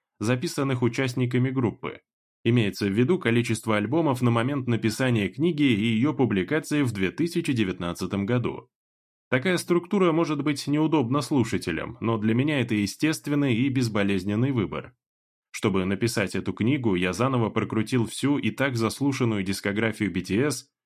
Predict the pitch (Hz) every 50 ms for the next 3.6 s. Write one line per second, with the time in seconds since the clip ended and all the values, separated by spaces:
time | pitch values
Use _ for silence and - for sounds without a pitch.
0 | _ _ - 101 120 165 - - - 131 120 117 110 - - 123 135 139 120 -
1 | 131 120 107 - 107 107 - - - 175 165 147 123 123 - 139 143 135 - 123
2 | 107 - - - 143 135 123 123 123 113 110 120 117 101 95 95 92 95 98 107
3 | 107 98 92 90 90 90 101 143 160 156 147 - -